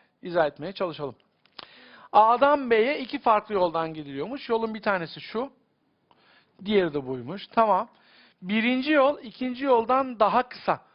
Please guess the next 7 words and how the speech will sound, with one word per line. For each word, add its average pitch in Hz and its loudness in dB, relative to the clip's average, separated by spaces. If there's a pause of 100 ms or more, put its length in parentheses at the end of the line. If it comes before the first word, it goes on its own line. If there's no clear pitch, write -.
(400)
Birinci 208 -6
yol 202 0
dört 208 0
A 160 2
eksi 185 -10
yirmi 151 -6
dört. 175 2